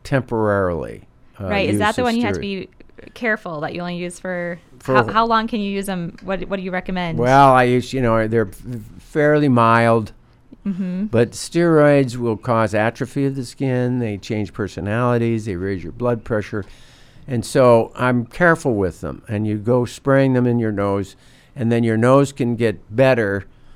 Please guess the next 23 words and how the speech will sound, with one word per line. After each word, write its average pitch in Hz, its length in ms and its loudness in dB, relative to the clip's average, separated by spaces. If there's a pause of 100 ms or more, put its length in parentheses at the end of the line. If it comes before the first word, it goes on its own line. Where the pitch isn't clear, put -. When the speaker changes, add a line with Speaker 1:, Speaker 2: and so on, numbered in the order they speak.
(160)
Speaker 1:
but 117 120 -4
then 120 180 2
it 110 160 -2
can, 127 140 -2
it 110 160 -4
kinda 135 300 0
get 117 260 -4
dependent 110 480 -2
on 101 160 -2
the 92 60 -4
steroid. 90 560 -6
So 104 360 -2
Speaker 2:
Right. 180 400 -12
Speaker 1:
what 123 140 -2
I 151 200 4
like 139 300 2
to 120 80 -8
do 101 520 -2
is 98 340 -8
I'll 117 240 -2
use 117 400 -2
the 113 80 -10
steroid 101 960 -4